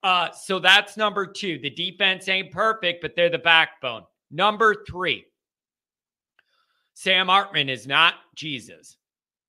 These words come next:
This is not a situation where Hartman comes in here and instantly everything's better throughout the whole year with no drop off and you can throw it all over, no problems and all that.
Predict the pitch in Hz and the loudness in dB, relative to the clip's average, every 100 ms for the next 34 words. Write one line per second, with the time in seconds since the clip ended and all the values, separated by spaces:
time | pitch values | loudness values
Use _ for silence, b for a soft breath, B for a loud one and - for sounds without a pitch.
0 | _ _ _ _ _ - 175 175 160 123 | _ _ _ _ _ -10 -10 -8 -14 -8
1 | 147 175 185 170 185 175 175 180 175 170 | 2 4 2 -2 -6 -6 -6 -4 -4 -6
2 | 151 143 143 120 170 185 190 165 - 175 | -10 -2 -2 0 0 0 -4 -10 -6 -6
3 | 170 175 170 147 139 143 156 - 180 165 | -4 -2 0 0 -2 -2 -4 -8 -6 -2
4 | 156 143 160 160 165 143 156 160 160 165 | 0 0 -2 -2 -4 -4 2 2 2 -4
5 | 151 147 156 151 156 147 160 160 160 165 | -4 0 0 0 -4 -2 -2 -2 -2 -2
6 | 135 143 156 160 156 160 156 160 160 165 | -2 -4 -6 -6 -2 0 0 0 0 0
7 | - b b b b b _ _ - 185 | -4 b b b b b _ _ -2 -2
8 | 151 160 160 160 - 185 185 180 175 170 | 0 -2 -2 -12 -4 0 0 2 0 2
9 | 170 170 170 160 160 160 151 165 165 160 | 0 0 0 2 0 0 2 4 4 0
10 | 151 165 156 156 156 165 | -4 -4 -2 2 2 2